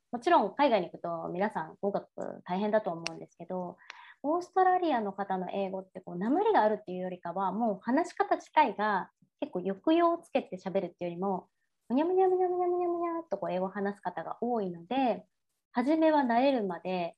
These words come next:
もう英語の単語自体が聞き取れないっていうのが、私は、まあ、今も苦労していることの一つですね。プレゼンテーションする時とかは、プレゼンは準備をかなりしていくので大丈夫だったとしても、その質疑応答の時の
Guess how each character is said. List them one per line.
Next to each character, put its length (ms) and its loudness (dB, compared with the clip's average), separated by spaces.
も 140 -4
う 320 -6
英 240 4
語 100 6
の 120 2
単 340 -2
語 80 2
自 180 -10
体 180 2
が 100 -6
聞 180 -20
き 120 -6
取 160 -2
れ 60 -2
な 160 -6
い 60 -14
っ 20 -14
て 60 -10
い 60 -6
う 20 -6
の 160 -6
が、 380 -2
私 340 -6
は、 380 -2
ま 120 0
あ、 40 -2
今 220 4
も 320 -4
苦 100 -2
労 180 2
し 60 -16
て 160 -4
い 20 -8
る 80 -6
こ 160 -10
と 100 -8
の 120 -10
一 200 -14
つ 100 -18
で 100 -18
す 80 -18
ね。 100 -16
プ 60 -4
レ 100 0
ゼ 100 0
ン 100 0
テ 100 2
ー 20 2
シ 80 -10
ョ 60 -8
ン 20 -12
す 100 -6
る 80 -2
時 200 0
と 80 -8
か 120 -8
は、 360 4
プ 40 0
レ 100 8
ゼ 140 6
ン 60 4
は 100 2
準 140 6
備 120 4
を 60 -2
か 120 -2
な 80 2
り 120 -4
し 40 -20
て 120 -4
い 80 -6
く 80 -4
の 100 -6
で 120 -8
大 220 0
丈 100 2
夫 100 -4
だ 80 -6
っ 80 -16
た 80 -14
と 100 -16
し 100 -20
て 120 -10
も、 340 -6
そ 80 -6
の 80 -6
質 400 -6
疑 140 -4
応 260 0
答 240 -4
の 120 -4
時 300 -8
の 380 0